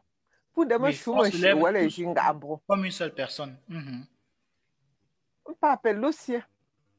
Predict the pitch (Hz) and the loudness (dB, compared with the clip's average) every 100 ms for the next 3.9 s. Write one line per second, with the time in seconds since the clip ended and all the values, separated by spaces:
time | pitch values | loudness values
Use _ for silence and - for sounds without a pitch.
0 | _ _ _ _ - - 277 190 175 165 | _ _ _ _ 0 2 2 4 4 4
1 | - _ _ _ _ _ _ 185 180 220 | -4 _ _ _ _ _ _ -6 0 2
2 | 233 302 254 214 226 226 165 143 147 160 | 2 -2 2 2 2 2 2 2 -2 0
3 | 175 196 247 226 180 185 - 233 | 0 0 0 4 4 4 2 0